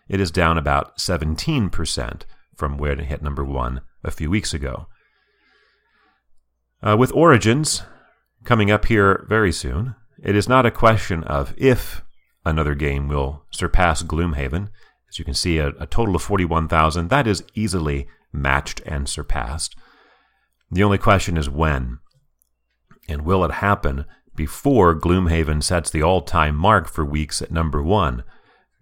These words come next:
Uh, recall that mark is fifty-seven weeks. Currently, Gloomhaven is at fifty-six. It's almost like Netrunner showed up just to be a spectator for what Gloomhaven, what's going to happen with Gloomhaven here in the next couple of weeks.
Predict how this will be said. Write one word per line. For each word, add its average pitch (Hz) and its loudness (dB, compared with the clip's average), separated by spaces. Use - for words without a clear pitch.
Uh, - -12
recall 80 2
that 78 0
mark 85 4
is 71 -4
fifty-seven 98 0
weeks. 67 -8
Currently, 82 -2
Gloomhaven 82 0
is 76 -4
at 76 -4
fifty-six. - -4
It's - -6
almost 85 2
like 82 -2
Netrunner 78 0
showed 78 -2
up 76 -2
just - -4
to 67 -4
be 80 -2
a 73 0
spectator 73 -2
for 69 -2
what 80 -2
Gloomhaven, 80 0
what's 90 -2
going 95 -2
to 80 -2
happen 90 0
with 80 -4
Gloomhaven 78 -2
here 76 0
in 71 -2
the 71 -4
next 76 -4
couple 76 -4
of 67 -6
weeks. 71 -8